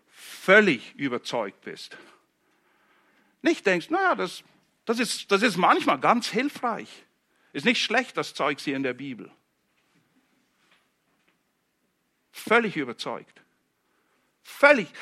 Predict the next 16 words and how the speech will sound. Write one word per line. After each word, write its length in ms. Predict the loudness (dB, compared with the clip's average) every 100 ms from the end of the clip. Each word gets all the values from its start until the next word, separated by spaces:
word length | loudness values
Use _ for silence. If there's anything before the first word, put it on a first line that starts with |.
| -2
Egal, 480 | 2 6 10 10 10
was 200 | 8 6
da 120 | 4
kommt, 520 | 4 4 4 2 -6 -20 _ _ _ _ -20 _ _ _ _
das 200 | 0 2
ist 160 | 0 -2
der 100 | 0
Maßstab. 600 | 2 0 -2 -8 -10 -14 _
Alles 580 | 2 4 4 0 -4 -2
wird 400 | 2 2 0 -8 _ _
anhand 640 | -6 0 4 4 4 -4 -12 _ _ _ _ -8
dieser 520 | -4 -2 -2 -2 0
Worte 580 | 2 4 2 0 -4 -4 -10 _ _ _ _ _ _
beurteilt. 800 | -4 2 2 2 -4 -8 -10 -20 -20 _ _ _ _ _ -18 -2
Nichts 300 | 0 0 -2
anderes. 560 | -4 -6 -14 -20 -20